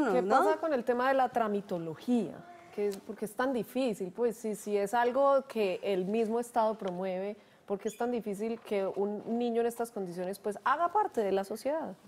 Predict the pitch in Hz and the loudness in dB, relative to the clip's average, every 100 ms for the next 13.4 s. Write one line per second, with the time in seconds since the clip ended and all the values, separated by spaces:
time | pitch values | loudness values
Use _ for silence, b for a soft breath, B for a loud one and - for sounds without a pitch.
0 | - 247 240 233 - 254 233 233 226 226 | 0 4 4 2 0 4 4 4 4 4
1 | 220 220 - _ _ _ _ _ _ - | 0 -2 -6 _ _ _ _ _ _ -8
2 | 208 247 240 262 254 247 277 330 330 320 | 0 0 0 -2 0 2 2 2 0 -2
3 | 302 262 240 226 233 202 196 226 240 262 | 0 0 0 -2 -2 -2 0 0 2 2
4 | 269 - - 220 220 208 226 254 240 208 | -2 -4 -2 -2 0 -2 -2 -4 -4 -4
5 | 190 208 247 233 226 214 190 202 190 - | -6 -4 -4 -2 -4 -10 -8 -8 -8 -8
6 | 220 226 220 226 240 233 226 220 214 208 | -4 0 2 2 0 -4 -6 -6 -6 -6
7 | 208 196 185 180 - 214 233 226 220 220 | -4 -2 -2 -4 -2 -2 2 4 4 2
8 | 226 226 214 202 214 214 _ _ _ _ | 0 2 2 2 -2 -10 _ _ _ _
9 | _ _ - 214 208 226 220 208 214 190 | _ _ 0 0 -2 -4 -4 -4 -4 -6
10 | 175 185 196 208 214 190 - 185 180 175 | -4 -4 -4 -4 -6 -8 -8 -8 -8 -8
11 | 180 - b b b - 202 190 190 214 | -10 -16 b b b -12 -8 -4 -2 -2
12 | 208 185 196 196 214 208 - 196 190 180 | -2 -2 -2 -2 -4 -4 -4 -8 -8 -10
13 | - 202 196 202 | -12 -10 -10 -12